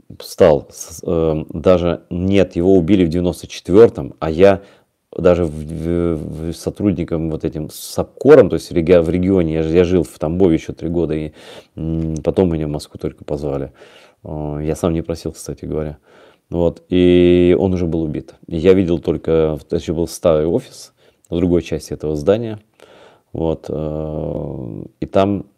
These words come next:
м, э, был кабинет, где его, м, убили. И маленький такой,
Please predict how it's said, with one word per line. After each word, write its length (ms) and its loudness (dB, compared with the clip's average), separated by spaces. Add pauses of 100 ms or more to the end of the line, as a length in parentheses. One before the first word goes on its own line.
м, 460 -6
э, 920 -6
был 160 0
кабинет, 440 -2
где 140 0
его, 340 0 (160)
м, 1600 -12
убили. 360 -6 (840)
И 360 2
маленький 420 -2
такой, 440 -14